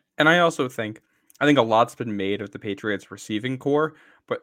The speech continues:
the guys they have out there right now, at least, uh, on the roster, if those are the four that are getting the most playing time,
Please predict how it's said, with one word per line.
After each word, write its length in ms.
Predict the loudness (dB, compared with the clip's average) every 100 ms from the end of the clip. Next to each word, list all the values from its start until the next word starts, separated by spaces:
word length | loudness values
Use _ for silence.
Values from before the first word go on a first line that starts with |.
| -8
the 80 | 0
guys 320 | 4 4 4
they 140 | 2 2
have 140 | 2
out 240 | 0 0
there 140 | -2 -2
right 300 | -2 -4 -4
now, 420 | -8 -6 -4 -4
at 80 | -6
least, 300 | -8 -12 -8
uh, 240 | -4 -4 -4
on 140 | -6
the 100 | -6
roster, 560 | -4 -4 -4 -6 -8 -10 _ _ _ _ _
if 100 | -8
those 220 | -4 -4
are 40 | -4
the 60 |
four 360 | -8 -4 0 0
that 120 | -2
are 40 | -6
getting 180 | -6 -8
the 60 |
most 280 | -8 -10 -6
playing 300 | -2 -2 -2
time, 320 | -2 -2 -6